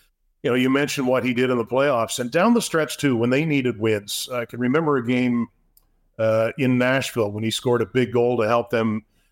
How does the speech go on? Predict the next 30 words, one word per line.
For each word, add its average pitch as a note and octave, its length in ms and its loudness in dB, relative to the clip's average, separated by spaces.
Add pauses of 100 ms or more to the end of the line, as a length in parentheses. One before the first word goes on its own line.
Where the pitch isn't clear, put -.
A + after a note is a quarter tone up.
(200)
uh, A2+ 200 0
get A#2 260 0
a B2 60 2
win. A#2+ 340 2
And, A#2 200 -2
and A#2+ 360 -2
just - 240 -8
the F3 60 2
thing, D3 260 0
I - 20 2
mean, C3+ 280 0
fighting C#3+ 340 0
Ryan B2+ 300 2
Reeves, A#2 380 -2
we D3+ 120 2
all C#3+ 160 2
know, A#2+ 380 0 (100)
um, A2 420 0 (520)
uh, B2+ 200 -2
what B2 300 2
Adam A#2+ 260 2
did A#2+ 140 2
along A#2+ 260 2
those A#2+ 240 0
lines A#2 300 0
just - 260 -4
this C3 140 -4
past A2+ 440 -2
year. G#2+ 260 -4
So A2 340 -6